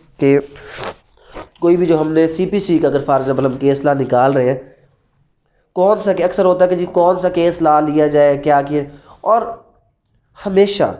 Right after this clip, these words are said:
जो एसेंशियल्स है ना, वो डेफिनेशन से ही डिराइव होते हैं। जो आप डेफिनेशन लिखते हैं, अब ये, अ, डिग्री के कहाँ से की हमने? डेफिनेशन से। आप डेफिनेशन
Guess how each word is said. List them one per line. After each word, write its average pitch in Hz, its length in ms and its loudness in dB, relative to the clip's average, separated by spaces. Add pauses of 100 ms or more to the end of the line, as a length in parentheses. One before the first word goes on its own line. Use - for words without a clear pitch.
(140)
जो 160 220 -10
एसेंशियल्स 208 640 -2
है 135 140 2
ना, 156 100 0 (460)
वो 233 100 -2
डेफिनेशन 220 600 0
से 226 220 2
ही 220 260 0
डिराइव 131 320 0
होते 110 220 -10
हैं। 95 80 -14 (2000)
जो 262 120 0
आप 277 160 4
डेफिनेशन 240 420 -2
लिखते 202 340 0
हैं, 123 160 -4 (200)
अब 170 140 -8
ये, 190 160 2
अ, 160 260 2
डिग्री 180 260 -2
के 220 80 0
कहाँ 233 200 0
से 233 120 -10
की 139 160 -4
हमने? 110 220 -6 (840)
डेफिनेशन 220 480 -2
से। 202 180 -8 (440)
आप 214 200 0
डेफिनेशन 233 600 0